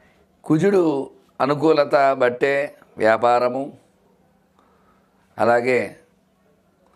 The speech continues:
వ్యాపార అనుకూలత, రుణ బాధలు, రుణ సమస్యలు, ధన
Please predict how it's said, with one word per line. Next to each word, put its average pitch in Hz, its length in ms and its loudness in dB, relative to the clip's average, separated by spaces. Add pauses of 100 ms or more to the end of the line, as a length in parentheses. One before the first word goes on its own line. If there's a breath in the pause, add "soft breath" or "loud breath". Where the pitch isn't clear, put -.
(380 soft breath)
వ్యాపార 123 400 2 (120)
అనుకూలత, 127 480 0 (600)
రుణ 117 160 0 (100)
బాధలు, 127 460 0 (260)
రుణ 113 140 0 (120)
సమస్యలు, 127 560 -2 (320)
ధన 107 120 0